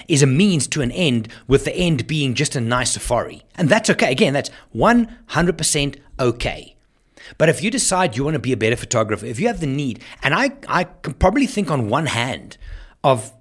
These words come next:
of, of people who traveled with me this year who honestly just enjoy the process,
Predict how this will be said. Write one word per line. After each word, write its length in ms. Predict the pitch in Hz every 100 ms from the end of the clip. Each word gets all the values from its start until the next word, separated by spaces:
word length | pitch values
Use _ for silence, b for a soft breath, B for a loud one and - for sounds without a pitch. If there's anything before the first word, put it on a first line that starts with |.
| _ _ -
of, 320 | 139 113 - -
of 160 | 135
people 320 | - 208 220 151
who 100 | -
traveled 460 | - 185 180 196
with 160 | 160 151
me 80 | 139
this 340 | 131 123 127
year 300 | 175 127 113 B B
who 240 | 143 -
honestly 520 | - 185 208 - 147 110
just 420 | - 147 156 -
enjoy 460 | 131 110 131 139
the 100 | 113
process, 760 | 95 - 101 90 - - -